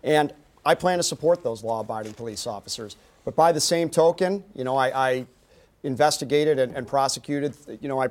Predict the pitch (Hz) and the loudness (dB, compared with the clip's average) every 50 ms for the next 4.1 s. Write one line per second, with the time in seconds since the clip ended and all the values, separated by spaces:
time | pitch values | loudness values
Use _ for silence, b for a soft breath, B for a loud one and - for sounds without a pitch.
0 | - 147 139 131 - - - 139 135 131 - - 143 127 - 127 135 147 151 147 | 0 0 0 0 -2 -2 0 0 0 0 0 -4 -8 -8 -6 -4 -4 -2 -2 -2
1 | 156 151 - b b b b b b b - 147 156 175 185 180 147 151 160 165 | -4 -6 -8 b b b b b b b 4 4 6 6 4 4 2 2 0 0
2 | 196 202 151 120 113 107 104 101 113 107 107 104 104 110 - 117 113 104 101 - | 0 -2 -2 -2 -2 -4 -4 -6 -6 -6 -6 -8 -10 -12 -12 -12 -10 -10 -8 -8
3 | - 110 101 95 - 104 - - 107 98 95 - - - - 143 139 131 127 131 | -8 -8 -8 -10 -10 -12 -12 -12 -12 -14 -14 -14 -16 -14 -10 -8 -6 -6 -6 -6
4 | - | -10